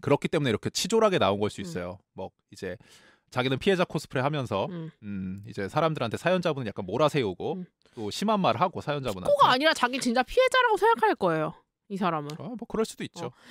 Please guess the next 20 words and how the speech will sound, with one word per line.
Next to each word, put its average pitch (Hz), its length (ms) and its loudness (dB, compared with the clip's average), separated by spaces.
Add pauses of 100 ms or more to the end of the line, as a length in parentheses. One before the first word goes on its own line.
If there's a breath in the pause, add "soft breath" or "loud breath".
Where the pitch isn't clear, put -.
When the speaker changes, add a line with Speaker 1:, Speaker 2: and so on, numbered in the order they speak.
(100)
Speaker 2:
"나는 262 300 6
Speaker 1:
음. 254 40 0
Speaker 2:
걔를 254 260 4
진짜 240 440 0
좋아해가지고 220 960 2
그랬는데 196 1040 0
뭐 170 100 -4
어쩌고 165 300 -8
저쩌고." - 260 -10
Speaker 1:
음, 123 180 -2
Speaker 2:
막. 113 60 -2
Speaker 1:
뭐 107 140 2
그런 120 240 2
식으로 110 220 -4
나올 92 160 0
Speaker 2:
음. 160 40 -2
Speaker 1:
수 160 140 -12
있죠. 113 640 -4
하지만 165 320 -6
뭐 151 140 -2